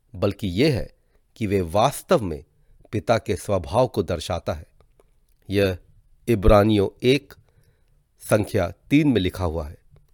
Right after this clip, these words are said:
"परमेश्वर का पुत्र वो सब कुछ है जो परमेश्वर है, मानव शरीर में।" यीशु के लिए परमेश्वर का पुत्र होने का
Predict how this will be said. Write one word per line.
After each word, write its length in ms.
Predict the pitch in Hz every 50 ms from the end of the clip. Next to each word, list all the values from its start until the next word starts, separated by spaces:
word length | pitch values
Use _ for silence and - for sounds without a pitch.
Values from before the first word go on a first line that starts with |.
| _ _ _ _ _ _ _ _ - _ _ _ _ -
"परमेश्वर 500 | - 107 107 120 165 190 - - 226 208
का 120 | 190 - 139
पुत्र 440 | - - 98 - - - 85 87 - _ _ _ _ _ _ _ _ _ _ -
वो 140 | 90 90 95
सब 360 | 95 - - - 208 208 -
कुछ 240 | - 131 123 - -
है 200 | 87 76 - - _ _ _ _ _ _ _ _ _ - - - -
जो 120 | 107 107
परमेश्वर 640 | - - 104 92 90 95 107 120 - - - - -
है, 120 | 71 78 - - _ _ _ _ _ _ - _ _ _ _ _ _ _ -
मानव 420 | 104 101 104 104 110 107 107 101 95 - - _ -
शरीर 400 | - - - 110 98 104 104 95
में।" 240 | 90 78 73 - - _ _ _ - - - - - - - _ _ _ _ _ _ _ _ - -
यीशु 400 | 117 113 156 196 185 - - 233
के 140 | - 165
लिए 260 | 120 98 87 80 82 - _ _ _ _ _ _ _ _ _ _ _ -
परमेश्वर 520 | 127 117 113 120 147 156 - - 208 202
का 120 | - -
पुत्र 360 | 175 - - 143 131 - 139 120
होने 340 | 107 - 104 98 104 110
का 280 | 107 - 90 80 71 -